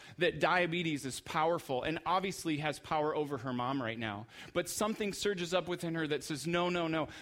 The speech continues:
The fam-, the love that I have for my mom, I, I don't call the hospital. I don't call the police.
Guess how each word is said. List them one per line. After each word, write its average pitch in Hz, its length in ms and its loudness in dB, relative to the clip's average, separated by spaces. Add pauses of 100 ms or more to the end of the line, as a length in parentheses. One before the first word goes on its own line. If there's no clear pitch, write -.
The 170 140 2
fam-, 190 400 -2
the 170 160 2
love 185 320 2
that 208 120 2
I 190 100 2
have 175 280 0
for 160 200 -4
my 156 100 0
mom, 120 420 0 (520)
I, 170 280 2
I 160 120 4
don't 208 240 2
call 196 220 4
the 175 120 2
hospital. 156 640 0 (140)
I 165 100 4
don't 214 220 2
call 196 200 2
the 175 100 0
police. 135 540 -4